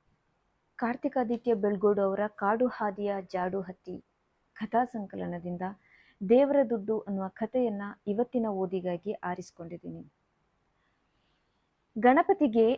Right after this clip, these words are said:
ಅವತ್ತೂ ಊಟ ಸೇರ್ಲಿಲ್ಲ. ಇದು ಈ ವಾರದಲ್ಲಿ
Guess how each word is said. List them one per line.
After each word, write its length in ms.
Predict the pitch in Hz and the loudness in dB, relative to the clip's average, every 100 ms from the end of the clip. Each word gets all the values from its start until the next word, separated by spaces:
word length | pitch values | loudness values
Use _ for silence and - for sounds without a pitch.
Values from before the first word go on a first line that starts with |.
| - | 2
ಅವತ್ತೂ 380 | 220 220 262 285 269 214 | 4 6 4 4 2 0
ಊಟ 160 | 214 214 | 2 0
ಸೇರ್ಲಿಲ್ಲ. 480 | - 190 190 180 175 - _ _ _ _ _ - | 2 -2 0 -2 -2 -6 _ _ _ _ _ 0
ಇದು 240 | 294 277 277 - | 4 4 4 2
ಈ 120 | 254 320 | 4 6
ವಾರದಲ್ಲಿ 580 | 320 277 247 226 226 | 6 6 4 2 0